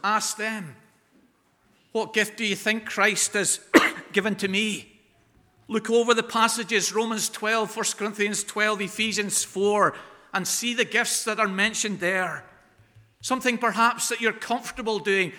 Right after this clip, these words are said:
something that you're natural at doing, that's likely to be the gift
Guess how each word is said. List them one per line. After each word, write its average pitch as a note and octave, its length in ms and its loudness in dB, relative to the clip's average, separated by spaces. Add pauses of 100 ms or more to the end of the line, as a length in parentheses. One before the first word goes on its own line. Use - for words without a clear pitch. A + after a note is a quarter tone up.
something B3 420 0
that A#3 160 0
you're A#3 120 0
natural A3+ 640 2
at F3 220 -4
doing, G3 380 0 (200)
that's A3+ 300 2
likely A#3 360 0
to A3+ 120 -4
be A3 200 -2
the A3 120 0
gift - 460 -2